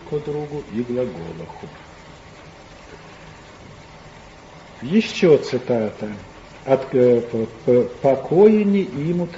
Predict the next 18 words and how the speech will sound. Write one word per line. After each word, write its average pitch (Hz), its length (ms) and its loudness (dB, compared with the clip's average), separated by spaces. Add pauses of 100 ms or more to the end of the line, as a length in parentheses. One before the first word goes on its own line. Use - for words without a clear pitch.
(120)
день 117 400 -2
и 131 80 -2
ночь, 107 580 -6 (420)
глаголюще: 127 920 2 (320)
Свят, 131 560 0
свят, 107 320 -8 (180)
свят 165 400 0
Господь 147 520 -2 (120)
Бог 131 240 -2
Вседержитель, 110 800 -6 (420)
и 135 220 -2
жебе, 107 580 -2
и 90 240 -8
сы, 160 420 -6 (100)
и 135 80 -10
гряды». 123 440 -4 (580)
Откровение, 123 880 -6 (260)
четвёртая 110 720 -6